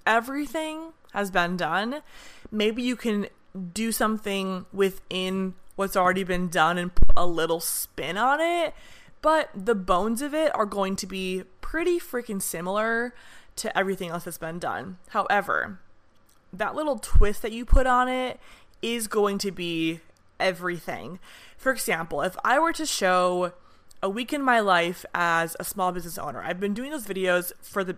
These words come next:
whole year now. I've been showing little week in my life vlogs, showing what it's like to own a small business, be a YouTuber, have a podcast, do all these different things. So with, I could, because that's a trend. Everyone does that kind of trend.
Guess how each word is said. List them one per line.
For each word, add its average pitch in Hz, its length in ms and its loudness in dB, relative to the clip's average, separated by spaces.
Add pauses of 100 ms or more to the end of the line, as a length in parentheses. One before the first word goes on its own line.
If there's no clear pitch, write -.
whole 247 220 0
year 160 220 -2
now. 117 180 -2
I've 147 160 -2
been 190 160 -6
showing 240 240 -4
little 214 180 -4
week 202 140 -6
in 214 80 -4
my 196 100 -2
life 175 300 0
vlogs, 165 480 -2 (400)
showing 208 600 0 (100)
what 214 240 -4
it's - 180 -8
like 180 340 -2 (200)
to - 140 -2
own 240 180 0
a 285 40 -2
small 220 260 -2
business, 175 580 -4 (180)
be 233 160 -6
a 269 60 -4
YouTuber, 180 560 -4
have 208 160 -2
a 277 80 -2
podcast, 170 720 -4
do 220 160 -4
all 233 100 0
these 233 140 -6
different 190 260 -8
things. - 380 -12 (580)
So 214 500 4 (560)
with, 240 300 -4 (120)
I 233 120 4
could, 277 240 -4
because 233 200 -4
that's 233 200 0
a 302 60 -4
trend. 180 400 -4
Everyone 214 320 -2
does 180 180 -2
that 165 160 0
kind 160 140 -10
of 160 80 -10
trend. 170 400 -10